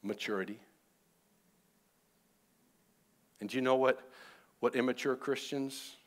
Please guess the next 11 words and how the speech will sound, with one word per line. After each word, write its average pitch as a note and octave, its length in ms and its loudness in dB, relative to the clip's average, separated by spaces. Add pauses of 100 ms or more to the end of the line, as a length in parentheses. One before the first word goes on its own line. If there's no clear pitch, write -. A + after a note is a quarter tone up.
(160)
are? B2 240 4
They're A2+ 140 0
vulnerable A2 480 -2
to G2+ 80 -10
false F#2+ 300 -4
teaching. - 360 -16 (2250)
Do - 100 -8
you G2+ 40 -2
know G#2+ 80 2
how A#2+ 140 8
you, B2 260 0